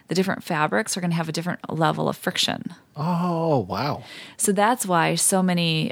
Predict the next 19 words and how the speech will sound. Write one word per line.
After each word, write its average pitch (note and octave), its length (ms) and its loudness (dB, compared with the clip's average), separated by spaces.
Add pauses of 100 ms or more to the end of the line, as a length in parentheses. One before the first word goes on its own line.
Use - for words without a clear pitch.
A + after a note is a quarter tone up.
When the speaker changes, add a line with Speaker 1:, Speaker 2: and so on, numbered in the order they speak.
Speaker 1:
of D3+ 480 0
the D3+ 140 2
water D#3 300 4
slides, D3+ 460 0
you're E3 100 2
on D3+ 120 2
a D3+ 60 0
mat D3+ 360 2
or D3+ 120 -2
a C#3+ 80 -2
tube, A#3+ 500 -2 (320)
because E3+ 280 2
then E3 160 4
they D#3 100 2
can D#3 180 -4
control D#3 360 -2
for - 140 -6
that - 160 -4
friction. - 560 -8